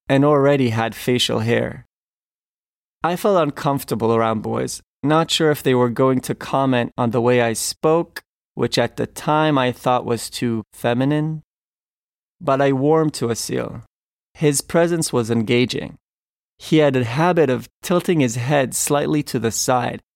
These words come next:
his cheeks rising as he smiled. In conversation, he lowered his voice and narrowed his eyes, demanding attention. Our delegation to the summer camp, which was called Seeds of Peace,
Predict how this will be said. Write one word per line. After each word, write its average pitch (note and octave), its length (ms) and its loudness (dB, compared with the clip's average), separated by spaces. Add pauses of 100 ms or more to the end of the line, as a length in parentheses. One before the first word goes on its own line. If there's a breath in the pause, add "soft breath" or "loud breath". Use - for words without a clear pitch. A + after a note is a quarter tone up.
(200)
his B2 280 -2
cheeks - 540 -2
rising B2+ 640 -2
as A#2 160 -4
he A#2 60 -2
smiled. B2 600 -2 (800)
In C#3 140 2
conversation, C#3+ 880 0 (300)
he C3+ 180 0
lowered C3+ 440 4
his A2+ 160 -2
voice B2 500 0
and G#2+ 160 0
narrowed B2 360 2
his A2+ 160 -4
eyes, - 460 -4 (440)
demanding B2 760 2
attention. A2+ 720 -8 (1800)
Our C3+ 80 2
delegation D#3+ 580 2
to C3 100 0
the A#2 100 0
summer C3+ 320 0
camp, A2 360 -2 (180)
which B2 180 -6
was A#2+ 140 -2
called B2 300 0
Seeds C3+ 280 -2
of - 180 -6
Peace, B2 420 -4